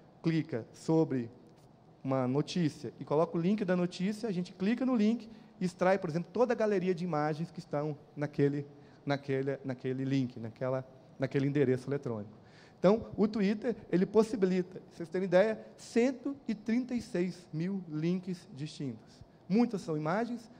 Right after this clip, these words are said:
mas muitos são blogs, microblogs, ou seja, redes em que as pessoas estão discutindo, tentando compreender o que está acontecendo na rede. Portanto, existe uma inteligência coletiva se formando, né?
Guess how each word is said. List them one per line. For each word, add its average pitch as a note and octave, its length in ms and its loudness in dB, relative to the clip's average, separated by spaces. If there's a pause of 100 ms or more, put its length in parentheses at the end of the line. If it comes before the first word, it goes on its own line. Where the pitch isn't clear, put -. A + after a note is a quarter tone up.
(140)
mas F#3 200 -2
muitos A3 420 -2
são D3+ 120 -6
blogs, E3 720 -2 (300)
microblogs, D3+ 840 -2 (120)
ou - 60 -20
seja, B2 220 -4 (180)
redes F3 500 2 (220)
em F3 120 -2
que E3 160 -4
as C#3+ 60 -2
pessoas D#3 340 -8
estão D3+ 280 -8 (160)
discutindo, F#3 720 -4 (200)
tentando F3 320 -2
compreender G#3+ 1000 2
o D#3 40 -14
que F#3 140 -8
está F#3 220 -4
acontecendo D#3 680 -6 (220)
na C#3+ 120 0
rede. A#2+ 380 -6 (220)
Portanto, A#3 480 2
existe F3+ 340 2
uma F3 120 -2
inteligência E3 520 -4
coletiva A3 580 0
se G#3+ 140 -6
formando, F3+ 640 -2 (400)
né? F#3 240 0